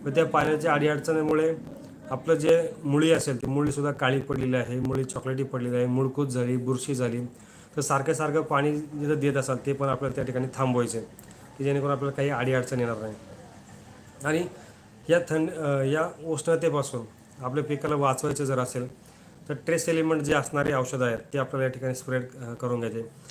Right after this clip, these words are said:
जसं की सीवीड आपण चांगल्या पद्धतीने काम करत असतं, कारण उष्णतेपासून, अ, जर पिकांना वाचवणारं कुठला मॉलिक्यूल असेल तर म्हणजे सीवीड आहे, या सीवीडला आपल्याला सॉईल ॲप्लिकेशन असेल किंवा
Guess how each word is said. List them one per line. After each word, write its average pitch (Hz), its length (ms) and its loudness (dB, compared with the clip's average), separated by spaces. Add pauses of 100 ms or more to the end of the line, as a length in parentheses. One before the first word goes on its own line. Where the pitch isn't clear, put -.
(300)
जसं 139 160 0
की 151 260 0 (340)
सीवीड 147 360 2
आपण 143 280 2
चांगल्या 139 300 0
पद्धतीने 135 260 0
काम 131 300 2
करत 123 120 0
असतं, 120 220 -2
कारण 131 220 0
उष्णतेपासून, 139 800 -2 (640)
अ, 131 300 -2
जर 143 200 -2
पिकांना 147 480 -2
वाचवणारं 147 540 2
कुठला 139 280 0
मॉलिक्यूल 135 360 0
असेल 127 240 -4
तर 127 40 -4
म्हणजे 131 220 -2
सीवीड 131 400 2
आहे, 127 380 -2
या 131 80 2
सीवीडला 135 560 2 (920)
आपल्याला 139 280 0
सॉईल 135 300 0
ॲप्लिकेशन 135 460 -2
असेल 135 200 -4
किंवा 135 200 -2